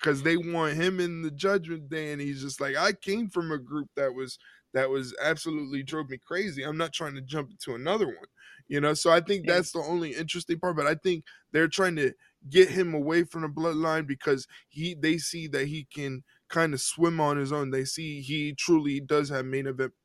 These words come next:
Speaker 1: potential. Um, so again, as far as the storyline, I don't think that it's, it's, it's missing anything. It's just maybe if Roman shows up a little bit more, w-, we'd be happy.
Speaker 2: Yeah.
Speaker 1: Um,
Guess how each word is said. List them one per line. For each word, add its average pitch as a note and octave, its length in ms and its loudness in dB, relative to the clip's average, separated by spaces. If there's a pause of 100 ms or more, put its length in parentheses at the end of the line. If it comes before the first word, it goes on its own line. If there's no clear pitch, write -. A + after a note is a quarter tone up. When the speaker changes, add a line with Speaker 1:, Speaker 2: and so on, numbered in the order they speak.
(140)
Speaker 1:
potential. - 640 -4 (380)
Um, E3 280 8
so D#3 160 6
again, D#3 280 2
as C3+ 300 -2
far F#3 200 2
as E3+ 120 2
the C#3+ 60 -10
storyline, E3 380 0
I D3 140 2
don't E3+ 180 0
think F3 220 -4
that D3+ 140 0
it's, C3+ 240 -4
it's, - 480 -6 (380)
it's C#3 400 0
missing D#3+ 640 4
anything. C#3+ 400 -6
It's C3 180 -4
just C3 260 -4
maybe D3 420 2
if C3 220 -6
Roman C#3+ 400 0
shows C#3 360 2
up C3+ 180 -2
a C#3 40 -2
little C#3+ 260 -2
bit C#3 200 -8
more, C#3 420 2 (340)
w-, C3+ 300 -12
we'd C#3+ 300 -4
be B2 160 -10
happy. C#3+ 640 2 (340)
Speaker 2:
Yeah. C#3 260 8
Speaker 1:
Um, B2+ 240 -4